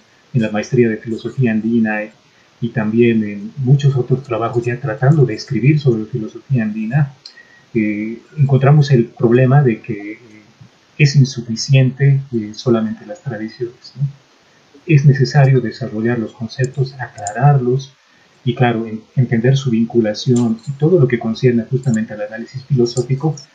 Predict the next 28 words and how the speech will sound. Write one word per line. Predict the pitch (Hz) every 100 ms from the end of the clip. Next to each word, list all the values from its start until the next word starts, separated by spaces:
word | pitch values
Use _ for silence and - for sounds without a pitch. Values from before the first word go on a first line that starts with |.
| _
para | 113 110
comprender | - 113 113 113 120 143
una | 117
filosofía | 104 117 107 - - 139
o | 117
para | 110 107
tener | 110 113
una | 110 101
filosofía | - 107 - - 127
andina. | 113 143 131 -
En | -
otras | 139 151 170
palabras, | - 156 123 131 151 - -
<clears throat> | - 139 - - -
se | -
requiere | 131 117 - 156 139 147
que | -
haya | 117 123 135 -
profesionales | 117 123 117 113 120 123 135 135 - _ -
de | 117
la | 107
filosofía | - 107 104 107 117 107
andina, | 117 156 139 - _ _ _ _
cosa | 135 123 139 135
que | 127
todavía | 107 104 101
no | 104
hay. | 113